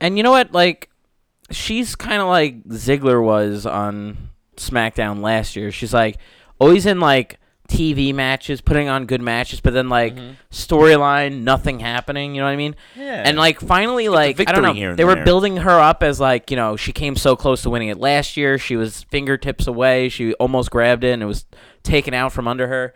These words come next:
Speaker 1: And, like, they told that story well, and I was, like, kinda, like, watching it, and I was like, "I think Becky Lynch might fucking win," like, this whole time. And, like,
Speaker 2: Yeah.
Speaker 1: they really built up the friendship between her and Carmella. That,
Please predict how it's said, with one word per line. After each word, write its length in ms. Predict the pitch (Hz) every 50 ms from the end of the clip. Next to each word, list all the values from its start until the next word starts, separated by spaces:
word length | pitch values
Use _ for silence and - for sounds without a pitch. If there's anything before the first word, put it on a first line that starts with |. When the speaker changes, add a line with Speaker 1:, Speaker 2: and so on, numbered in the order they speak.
| _ _ _ _ - - - - - -
Speaker 1:
And, 160 | 127 139 151
like, 240 | 151 151 147 135 - -
they 220 | 135 131 165 156 143
told 400 | - - - - 240 247 262 214
that 160 | 240 214 -
story 300 | - - 202 202 185 151
well, 300 | 127 120 185 208 220 175
and 100 | 139 123
I 20 |
was, 120 | 131 127 127
like, 100 | 120 -
kinda, 220 | - 202 240 226
like, 180 | 156 139 139 113
watching 360 | 117 120 120 139 160 - 190 190
it, 40 |
and 80 | 190 175
I 20 | 147
was 140 | 127 113 120
like, 120 | 110 - - - - -
"I 100 | - 170
think 240 | - - 403 - _
Becky 280 | - 190 220 - 165 147
Lynch 240 | 180 220 - - -
might 180 | 147 151 151
fucking 400 | - - - - - 147 117 113
win," 320 | 120 202 262 240 135 110 98
like, 240 | 104 110 107 -
this 120 | - 117 -
whole 200 | - 190 202 202
time. 380 | - - 208 214 233 185 139
And, 80 | 120 120
like, 180 | 120 120 117 -
Speaker 2:
Yeah. 440 | 127 160 220 240 220 156 104 90 87
Speaker 1:
they 80 | 131
really 260 | 131 156 226 233 220 202
built 300 | 151 190 185 190 185 190
up 140 | 170 -
the 80 | - 131
friendship 460 | - - 147 156 160 - - 165 -
between 340 | - 131 - - 143 135 123
her 200 | 117 127 131 139
and 100 | 135 123
Carmella. 600 | - - 127 110 110 113 123 131 135 131 123 113
That, 140 | 104 - _